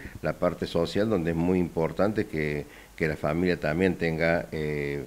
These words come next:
mucho que ver en la, en esta institución, ¿no? Estamos, pero tremendamente orgullosos, y lo podemos decir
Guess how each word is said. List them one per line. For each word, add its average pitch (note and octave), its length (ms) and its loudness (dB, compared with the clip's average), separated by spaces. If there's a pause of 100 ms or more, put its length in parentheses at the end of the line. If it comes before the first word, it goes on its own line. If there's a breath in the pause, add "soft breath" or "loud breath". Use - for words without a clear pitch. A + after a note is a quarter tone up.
mucho F2+ 380 2
que E2+ 80 0
ver G2+ 320 4 (340 loud breath)
en D2+ 320 -2
la, D2 240 -2
en D#2+ 160 -2
esta E2+ 180 0
institución, D2 540 -4
¿no? G2 220 -2 (180)
Estamos, D#2 500 0
pero C#2+ 200 -4
tremendamente E2+ 720 2
orgullosos, E2+ 520 2
y F#2 40 6
lo E2+ 100 0
podemos D#2+ 320 -2
decir F2+ 340 0